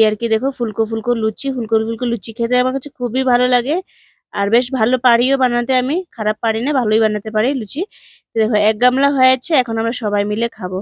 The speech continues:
খাওয়া দাওয়া করবো, খাওয়া দাওয়া করে যাবো, অল্প কাজ আছে, তো ঘরের কাজটা সারবো, ঘরের কাজটা সেরে আর কি তোমার সাথে দেখা করবো। আর এদিকে এখানে চানাও হয়ে গেছে, মা করে দিয়েছে। তো মাকে বলছিলাম যে অল্প ঝোল যদি অল্প কম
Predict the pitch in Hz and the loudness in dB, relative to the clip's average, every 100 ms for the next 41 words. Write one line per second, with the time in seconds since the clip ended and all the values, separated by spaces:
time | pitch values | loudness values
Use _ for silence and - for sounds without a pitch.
0 | - _ _ _ _ _ - 240 247 262 | -8 _ _ _ _ _ 2 6 6 6
1 | 294 311 294 277 269 302 285 247 240 247 | 2 0 -2 -2 0 -2 0 0 2 2
2 | 269 277 262 269 247 226 233 226 262 247 | -2 -2 -2 0 0 2 0 -2 -4 0
3 | 226 240 233 294 294 269 220 220 226 208 | 0 0 -2 -4 -4 -4 -2 -2 -2 -2
4 | 208 247 - 214 202 226 226 214 226 220 | -2 -6 -2 -2 0 -2 -2 -2 0 -2
5 | 202 - 233 - 208 214 214 247 240 202 | -4 -4 -6 -2 -2 -2 -4 -10 -6 -4
6 | 214 214 254 190 220 190 175 202 - _ | -4 -6 -2 -2 -2 -4 -6 -6 -12 _
7 | _ _ _ 220 220 220 247 240 240 233 | _ _ _ 0 0 2 0 -2 -4 0
8 | 208 220 233 240 240 247 247 214 233 240 | 2 2 2 2 0 -2 -2 -4 -2 -4
9 | 240 247 302 339 - - - - 254 254 | -4 -6 -6 -8 -10 -20 -20 -6 2 2
10 | 254 320 302 302 302 302 285 311 247 262 | 2 0 0 0 0 0 0 -2 -2 -2
11 | 269 269 277 277 277 - 240 | 0 -2 -2 -4 -4 -2 -2